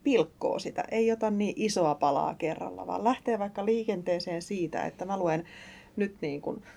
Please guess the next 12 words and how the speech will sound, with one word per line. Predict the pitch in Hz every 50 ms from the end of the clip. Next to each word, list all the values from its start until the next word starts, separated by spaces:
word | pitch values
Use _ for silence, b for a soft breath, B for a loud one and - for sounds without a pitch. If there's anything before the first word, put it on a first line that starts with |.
| B B -
aamupäivästä | - 226 247 240 240 233 - 147 - - - - - -
vaikka | - - - - - 170
sisällysluettelon | - 370 - - 285 269 269 269 269 - - 262 269 269 262 - - - 254 254 254 254 254 254 - - -
ja | 214 190
pohdin | - 180 202 202 - 170 175 165 -
vähän | 156 160 160
sitä, | 160 - 240 240 - 233 214 202
että | 208 208 - 202
mitä | 208 208 214 214 208 202
otsikoita | - 202 208 202 - 220 208 214 202 202 202 202 208 208 202
ne | 196 190 - -
on. | 202 196 196 202